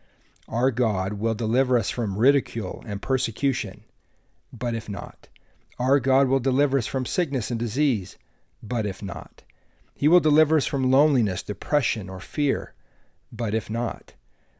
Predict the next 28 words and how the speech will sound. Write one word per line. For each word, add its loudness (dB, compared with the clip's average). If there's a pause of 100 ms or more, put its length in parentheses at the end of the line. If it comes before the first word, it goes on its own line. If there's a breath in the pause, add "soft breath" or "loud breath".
(140)
Our 4
God 8
will 0
deliver 0
us -4
from -8
threats, 0
accusations, -2
and -2
insecurity, -6 (580 soft breath)
but 0
if -2
not. -6 (640)
He 0
will 4
deliver 2
us 0
from -2
the -4
death -2
or -2
impairment -2
of -2
loved 0
ones, -12 (480)
but -2
if -4
not, -4